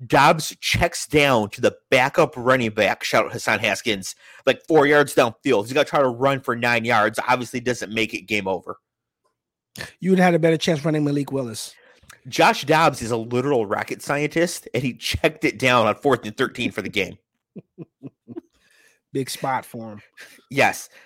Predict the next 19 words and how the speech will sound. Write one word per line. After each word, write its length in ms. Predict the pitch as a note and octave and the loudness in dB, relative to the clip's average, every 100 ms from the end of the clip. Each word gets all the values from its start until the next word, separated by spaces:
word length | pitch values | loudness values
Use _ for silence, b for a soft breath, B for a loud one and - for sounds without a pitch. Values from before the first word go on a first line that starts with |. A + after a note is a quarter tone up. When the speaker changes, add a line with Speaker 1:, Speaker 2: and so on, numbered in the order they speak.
| b | b
Speaker 2:
Hmm. 120 | G#3+ | 0
Speaker 1:
Um, 380 | B2 A2+ G#2+ G#2 - | 2 4 0 -2 -2
anyways, 500 | D3 C#3 B2+ G#2 B2 | 0 2 2 0 -2
enjoy 180 | A#2+ | -2
your 140 | B2+ B2+ | 0 2
job 240 | C3+ B2 | 4 4
at 100 | A#2 | 2
nasa, 420 | A#2+ G#2+ - G2+ F2+ | 2 0 0 -4 -4
'cause 180 | - B2+ | -6 -6
I 40 | |
think 200 | - C3 | -6 -4
your 80 | - | -2
time 220 | D3 B2+ | 2 0
in 40 | A#2 | 0
the 60 | |
league 200 | A2+ A#2 | -6 -4
might 160 | A2+ F#2+ | -2 -4
be 60 | |
done. 280 | G2 G2+ F2+ | -4 -6 -6